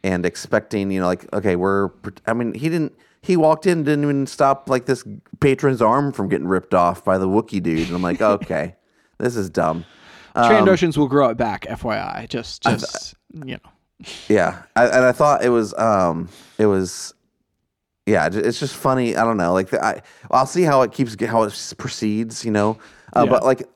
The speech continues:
Speaker 1: that being said, like, I've loved all of it. I
Speaker 2: It's
Speaker 1: didn't
Speaker 2: great.
Speaker 1: even, I didn't not like it. I think it's great.
Speaker 2: Yeah, yeah.
Speaker 1: Uh, there was just, like, some silly, corny, cheesy, stupid things that I'm like, "Okay, this is,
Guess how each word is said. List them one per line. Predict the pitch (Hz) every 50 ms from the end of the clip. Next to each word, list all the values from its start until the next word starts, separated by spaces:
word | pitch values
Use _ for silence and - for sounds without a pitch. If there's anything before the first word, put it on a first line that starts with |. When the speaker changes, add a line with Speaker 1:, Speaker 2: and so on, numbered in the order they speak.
| _ -
Speaker 1:
that | 143 170 147
being | 139 110 101
said, | - - 117 95 90 73
like, | 95 104 104
I've | 98 127 139 127 107
loved | 98 107 120 113 95 - - _
all | - 101 113 120 95
of | 85 80
it. | 85 85 - - -
I | 95
Speaker 2:
It's | 107 139
Speaker 1:
didn't | 120 104 -
Speaker 2:
great. | 147 110 104
Speaker 1:
even, | 98 92 92 - -
I | - 110
didn't | 123 110 - 65 90
not | 104 107 104 78 -
like | 87 92 104 98 -
it. | 76 73 -
I | - 92 107
think | - - - 95 82 -
it's | - - -
great. | - - 98 104 104 90 82
Speaker 2:
Yeah, | - - - - - _ _
yeah. | _ - - 101
Speaker 1:
Uh, | 98 95 90 87 80 62 50 -
there | 92 98 107 101
was | 95 98
just, | 98 95 - -
like, | 98 85
some | - - 95 87 85 78 -
silly, | - - - - - - - - - - - - - 120 107 101 101 95 92 90 87 85
corny, | - - - 107 98 95 87 85 87
cheesy, | - - 98 90 85 87 85 85
stupid | - - - 82 - -
things | 87 82 82 80 87 90
that | - 87
I'm | 85 78
like, | 80 76 78 78 101
"Okay, | 87 - 92 82
this | 82 90 90
is, | 92 85 - -